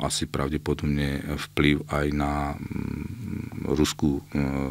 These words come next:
ruskú spoločnosť zásadne vyšší ako teraz, keď teda sleduje, že ten, kto má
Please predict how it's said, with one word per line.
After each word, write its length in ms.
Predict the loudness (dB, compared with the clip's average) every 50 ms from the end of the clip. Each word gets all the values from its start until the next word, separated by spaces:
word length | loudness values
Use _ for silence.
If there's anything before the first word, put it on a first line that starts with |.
| 0 2 4
ruskú 240 | 4 4 2 0 -2
spoločnosť 960 | -4 -2 0 2 2 2 2 2 2 2 2 2 2 0 0 0 0 0 2
zásadne 480 | 2 2 2 2 2 2 2 2 2 2
vyšší 400 | 2 0 0 2 4 4 2 2
ako 160 | 0 -2 -2
teraz, 320 | 0 2 2 2 2 0
keď 160 | 0 -4 -2
teda 220 | -2 0 0 0 0
sleduje, 400 | 0 2 0 2 2 2 2 2
že 160 | 2 0 -2
ten, 240 | -4 -4 -4 -2 -2
kto 240 | 0 0 0 0 0
má 160 | 2 2 2